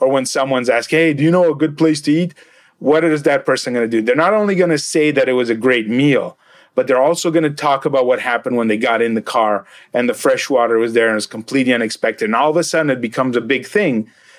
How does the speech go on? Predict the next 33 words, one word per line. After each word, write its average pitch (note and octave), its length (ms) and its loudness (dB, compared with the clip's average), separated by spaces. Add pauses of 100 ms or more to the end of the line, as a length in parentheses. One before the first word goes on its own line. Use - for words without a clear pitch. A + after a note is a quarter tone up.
(160)
And C3 160 -2
the B2 80 -2
person D3+ 540 0
that's B2 300 -2
looking D3 400 0
for C3+ 460 0
a A#2+ 120 -12
place C3 360 -2
to A2+ 100 -8
go B2+ 500 0 (360)
has C#3 440 -2
a C3+ 140 2
reason C3 480 -2
to A#2+ 80 -6
go A#2 260 2
there A2+ 200 0
above A#2+ 380 0
and A#2 140 -2
beyond A2 460 0
the G#2+ 40 -10
food, B2 360 0
above A2 320 0
and A2 120 -2
beyond G#2 500 0 (280)
the A#2+ 180 -2
notoriety G#2+ 600 2
of G2+ 80 -4
the G#2 80 -6
restaurant, G#2 480 -2
whatever G#2+ 380 0
it G2 40 -6
might G2 280 -4
be. G2 240 -4